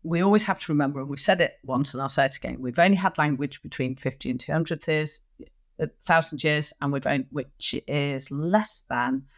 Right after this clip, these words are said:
point six percent of the time we've been alive. So before then, we would have had, we do have, and we have programs in our head which go,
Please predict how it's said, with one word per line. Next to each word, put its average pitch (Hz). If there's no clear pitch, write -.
point 214
six -
percent 170
of 143
the -
time 143
we've 135
been 131
alive. 123
So 165
before 240
then, -
we 160
would 160
have 151
had, 165
we 156
do 196
have, 127
and 143
we 147
have 143
programs 180
in 143
our 135
head 123
which -
go, 139